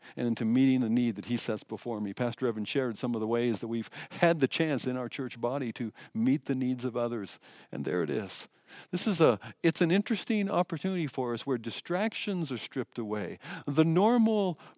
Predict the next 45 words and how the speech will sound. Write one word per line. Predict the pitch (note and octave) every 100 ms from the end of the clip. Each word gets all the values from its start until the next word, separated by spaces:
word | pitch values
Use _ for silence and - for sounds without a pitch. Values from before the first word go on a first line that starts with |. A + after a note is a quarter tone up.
| -
programs | - G3 A3+ G3 F3+ D3+ A#2 G2+ G#2+ A#2+
and | C3 B2+
parameters | - E3 F#3 A#3 G#3+ D3+ C3 F3+
in | D3 B2+
which | C3+ F3+ -
we | D3
think, | - D3 A#2 G#2+
"This | E3 E3
is | F3
how | - D#3 D#3
I | C#3+
serve | - C#3+ C#3+
the | C#3
Lord," | C3+ A#2 A2 G#2 - _ _ _ _ - -
all | - F3+
that's | G#3+ G#3+
been | - F#3+ C3 A2 _
pulled | - G3+ F#3
back | D#3 A3 B3
a | D3
little | A2+ G2
bit. | F2+ G2+ - - _ _ _ _ -
And | -
it | E3
causes | - G#3 A#3 G#3+ F3
us | C#3
all, | F3+ G#3+ C3+
I | G#2+
think, | D3 C#3+
to | - B2
ask | D#3 D3 -
a |
little | C3+ B2
bit, | A2+ G#2
"How | - D#3 F#3+
do | F#3 G3
I | F3+
worship | D3 C3+ D3 - C#3+
now? | C#3 C3+ A#2+
How | - D3+ G3
do | G#3 G3
I | F3+
honor | - C3+ D3+ D#3
Jesus | C#3 C3+ C3 B2 B2+ - - _
now?" | A2+ A2 A2+ - -